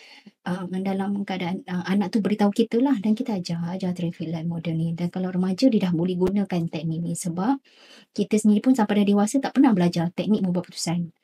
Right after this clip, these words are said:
So, bila dah, saya dah cerita ni, dapat idea, ibu ayah boleh cuba pada anak, eh. Dan yang terakhir,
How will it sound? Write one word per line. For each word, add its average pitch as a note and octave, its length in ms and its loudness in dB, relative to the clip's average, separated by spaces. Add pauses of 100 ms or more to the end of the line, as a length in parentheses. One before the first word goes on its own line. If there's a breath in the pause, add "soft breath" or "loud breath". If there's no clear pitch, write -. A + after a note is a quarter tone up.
(160)
So, C#4 320 0 (160)
bila G3+ 240 0
dah, G3 160 -2
saya G#3+ 240 2
dah G3+ 60 4
cerita A3+ 260 -2
ni, C4 160 6
dapat G#3 320 -2
idea, A#3 160 2
ibu A3 160 -2
ayah A#3+ 160 2
boleh F3+ 160 0
cuba F3 320 -8
pada E3 160 -4
anak, E3+ 320 -2
eh. - 20 -20 (460 soft breath)
Dan F3+ 160 -2
yang F3+ 240 2
terakhir, G3+ 560 0